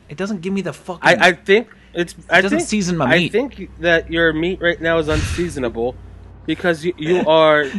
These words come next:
Speaker 2: you're not letting it become a season.
Speaker 1: I want my meat seasoned.
Speaker 2: You, you say that, but your, your outlook on it, it's like you haven't taken it out of the package yet, so you put the salt on it, and it just falls off.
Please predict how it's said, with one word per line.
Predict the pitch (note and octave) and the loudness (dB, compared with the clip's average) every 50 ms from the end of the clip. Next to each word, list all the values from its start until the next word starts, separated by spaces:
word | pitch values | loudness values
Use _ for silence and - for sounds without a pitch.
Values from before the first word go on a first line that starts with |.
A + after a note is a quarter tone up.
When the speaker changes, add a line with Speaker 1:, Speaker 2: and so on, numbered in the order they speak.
| - - D3+ D#3 - _ | -8 -10 -16 -20 -20 _
Speaker 2:
you're | - D#3 E3+ F#3 F3+ | -8 -2 0 0 2
not | F3+ F3 E3+ - | 2 0 0 0
letting | D#3 D#3 D#3 D#3 D3+ | -2 -2 -2 -2 -4
it | D3+ D3 C3+ | -4 -6 -6
become | C#3 C3 - C3 C3 | -10 -14 -12 -14 -14
a | B2 | -14
season. | - - - C3 B2 A2+ - F#2+ - _ _ _ _ _ _ _ _ _ _ _ _ _ _ _ _ _ _ _ _ - | -16 -16 -14 -14 -14 -14 -16 -20 -20 _ _ _ _ _ _ _ _ _ _ _ _ _ _ _ _ _ _ _ _ -4
Speaker 1:
I | D3+ F#3 | -2 0
want | F3 F#3 A#3+ C#4 C#4 B3+ | 2 4 4 4 4 4
my | A#3+ A3 | 4 4
meat | F#3+ F3 F3+ D#3+ - | 4 4 2 0 -2
seasoned. | - - E3+ D#3+ C#3 A#2+ B2+ A#2+ G2 F#2+ F#3+ | -4 -4 -2 -2 -2 -2 -2 -4 -6 -6 -10
Speaker 2:
You, | A3 - | -10 -8
you | G3 A3+ A3 | -6 -6 -6
say | - - - C#4 D#4 D#4 B3 | -6 -2 0 0 2 2 0
that, | D#3 D3+ B2+ A#2+ B2 - - - C3 A#2+ - _ _ _ _ _ _ _ _ - - - - _ _ _ _ _ _ _ _ - | 0 0 -2 -2 -4 -8 -10 -16 -16 -16 -16 _ _ _ _ _ _ _ _ -20 -20 -20 -20 _ _ _ _ _ _ _ _ -6
but | - D#3 D3+ D3+ | -4 -4 -4 -2
your, | D#3+ E3 E3 - D3+ | 0 0 0 0 0
your | D#3+ E3 D#3+ | -2 -2 0
outlook | D3 F3 G3+ G3+ E3 D#3+ C#3+ B2+ - | 2 0 0 0 0 -4 -4 -4 -4
on | C3+ C3+ C3+ C#3 | -4 -2 -2 -2
it, | - | -2
it's | C#3+ D3+ - - - | -2 -4 -6 -4 -2
like | D#3+ D3+ D3 - - - | -2 -2 -2 -4 -8 -14
you | - D#3 D#3+ E3+ | -8 -6 -4 -4
haven't | F3+ F#3+ G3+ F#3+ | -2 -4 -4 -4
taken | - G3 G3 - G3 F#3+ | -6 -6 -6 -4 -4 -4
it | F3+ F3 | 0 0
out | F3+ F3 | 0 0
of | F3 D#3+ | 0 -4
the | D#3+ - | -8 -8
package | - F3+ G3+ A#3 - - C3 A#2 | -6 -4 -4 -4 -4 -6 -6 -4
yet, | B2+ C3 C#3 - | -4 -4 -4 -6
so | - D3 | -8 -8
you | C#3+ C3+ | -8 -6
put | - F#3+ F#3+ G3 | -6 -8 -8 -8
the | E3 | -10
salt | - - F#3+ G#3+ C4 A#3 - | -10 -4 -2 -2 -2 -2 -4
on | D3+ C#3 C3 | -4 -2 -2
it, | C#3 D3+ - _ - _ - | -2 -4 -4 _ -20 _ -12
and | G#3 | -10
it | G3+ | -8
just | A3 G3+ - - | -8 -10 -10 -6
falls | G#3 G3+ G3+ G3 | -6 -6 -6 -6
off. | A3+ B3+ A3 - | -10 -14 -16 -18